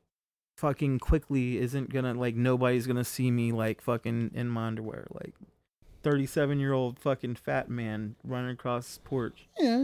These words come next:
Speaker 2: it's like
Speaker 1: in
Speaker 2: Tarzan's
Speaker 1: slow
Speaker 2: first
Speaker 1: motion.
Speaker 2: wet
Speaker 1: Like,
Speaker 2: dream.
Speaker 1: I'm, like, going in slow motion, but because I'm fat.
Speaker 2: Yeah.
Speaker 1: Yeah. <laughs>
Speaker 2: Did you ever see,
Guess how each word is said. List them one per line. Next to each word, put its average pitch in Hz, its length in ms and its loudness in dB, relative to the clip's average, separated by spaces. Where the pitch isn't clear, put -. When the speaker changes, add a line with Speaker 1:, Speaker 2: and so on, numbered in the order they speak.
Speaker 2:
it's - 120 -8
like 294 200 2
Speaker 1:
in - 60 4
Speaker 2:
Tarzan's 220 320 8
Speaker 1:
slow 185 120 12
Speaker 2:
first 180 80 8
Speaker 1:
motion. 180 320 10
Speaker 2:
wet 160 100 6
Speaker 1:
Like, 131 120 8
Speaker 2:
dream. 104 320 2
Speaker 1:
I'm, 175 300 6
like, 151 200 4
going 135 280 2
in 120 100 0
slow 127 300 0
motion, 123 400 0
but 123 240 -2
because 123 300 0
I'm 110 160 -2
fat. - 300 -8
Speaker 2:
Yeah. - 100 -8
Speaker 1:
Yeah. - 500 -2
<laughs> - 0 -
Speaker 2:
Did 214 160 2
you 226 220 6
ever 240 200 2
see, 226 440 2